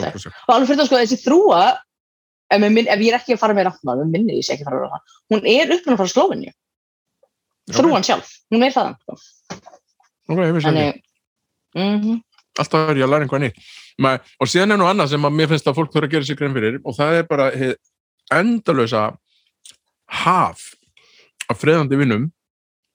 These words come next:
Speaker 2: vegna þess að alls staðar þar sem búið til vín held ég, ég ætla bara að halda það fram, að alls staðar þar sem búið er til vín, er búið til einhvers konar freyðivín.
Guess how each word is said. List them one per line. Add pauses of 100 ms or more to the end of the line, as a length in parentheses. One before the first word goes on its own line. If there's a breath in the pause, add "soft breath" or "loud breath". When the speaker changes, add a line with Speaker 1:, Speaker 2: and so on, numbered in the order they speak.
(280)
Speaker 2:
vegna
þess
að
alls
staðar
þar
sem
búið
til
vín (1000)
held
ég,
ég
ætla (160)
bara
að
halda
það
fram, (480 soft breath)
að
alls
staðar
þar
sem
búið
er
til
vín, (460)
er
búið
til
einhvers
konar
freyðivín.